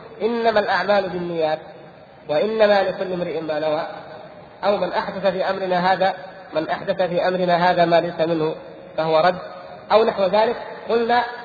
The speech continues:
"هذا كلام رسول الله صلى الله عليه وسلم". هل معنى هذا أن هذا الإنسان واقف أمامنا هو رسول الله صلى الله عليه وسلم؟ عياذا بالله، ما هو هذا، لكن هو ينقل، هو يحكي كلاما لغيره. فالكلام إذن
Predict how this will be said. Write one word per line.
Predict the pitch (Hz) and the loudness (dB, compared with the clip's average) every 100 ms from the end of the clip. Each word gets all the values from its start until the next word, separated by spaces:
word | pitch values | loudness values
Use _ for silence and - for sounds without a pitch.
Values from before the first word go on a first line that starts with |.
| 175 | 0
"هذا | 190 226 | 2 4
كلام | 220 214 214 196 | 2 2 2 2
رسول | 185 180 170 | -4 -6 -10
الله | 165 160 - - - - | -6 -6 -6 -14 -16 -12
صلى | 156 147 | -10 -10
الله | 143 135 | -10 -10
عليه | 131 123 117 | -8 -12 -14
وسلم". | 117 107 - - - - - | -14 -16 -18 -20 -20 -14 -2
هل | 214 | 2
معنى | 254 247 247 | 2 2 2
هذا | 220 240 208 | 2 2 0
أن | 202 | -2
هذا | 202 233 | 0 0
الإنسان | 208 208 202 226 202 | -2 -6 0 0 2
واقف | 208 196 180 | 0 0 0
أمامنا | 190 202 175 | 2 2 2
هو | 196 208 | 2 2
رسول | 190 196 | 0 -4
الله | 190 185 220 - | -6 -2 -2 -4
صلى | 165 165 | -8 -6
الله | 165 | -2
عليه | 160 156 | 0 0
وسلم؟ | 160 202 226 | -2 -4 -2
عياذا | 165 185 170 | 0 0 0
بالله، | 156 151 180 226 - - - | -6 -4 -4 -4 -6 -18 -6
ما | 170 | 2
هو | 226 | 4
هذا، | 180 165 147 - - - | 4 2 -2 -10 -16 -2
لكن | 190 202 226 | -2 2 2
هو | 226 | 4
ينقل، | 247 277 - 190 175 | 4 2 0 -6 -2
هو | 220 | 0
يحكي | 262 - 214 | -2 -4 -10
كلاما | 202 196 226 240 254 | -4 0 0 0 -2
لغيره. | 240 262 226 180 - - - - - | -2 -2 -2 -4 -10 -16 -18 -16 -4
فالكلام | 208 208 208 240 233 | -4 -2 -4 -4 -2
إذن | 202 220 | -4 -2